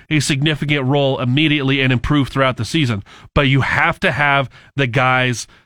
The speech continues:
that are going to improve year over year and slowly take up more minutes, um, because of their development.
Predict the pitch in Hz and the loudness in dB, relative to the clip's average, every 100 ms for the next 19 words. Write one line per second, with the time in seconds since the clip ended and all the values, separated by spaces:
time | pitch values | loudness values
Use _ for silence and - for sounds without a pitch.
0 | _ - 135 131 127 131 113 135 135 123 | _ -2 0 2 0 -2 0 0 0 0
1 | 135 131 117 - 139 135 123 - - - | 0 0 -2 0 0 2 0 -4 -16 -4
2 | 107 120 143 151 - 143 135 156 135 135 | 0 2 2 2 0 -2 0 0 2 2
3 | 131 127 120 - - 131 123 - 131 139 | 2 2 0 -4 -4 -2 -2 -2 0 2
4 | 147 143 - 147 - 143 135 135 127 123 | 0 -2 -2 -2 -2 -2 0 0 2 2
5 | 180 156 120 - - - - - 131 123 | 2 0 -2 -6 -14 -16 -10 -2 0 0
6 | 120 - 127 - 165 151 147 139 135 123 | -2 -4 -4 0 0 0 -2 0 -2 -2
7 | 101 135 131 117 120 | -2 -2 -2 -2 -4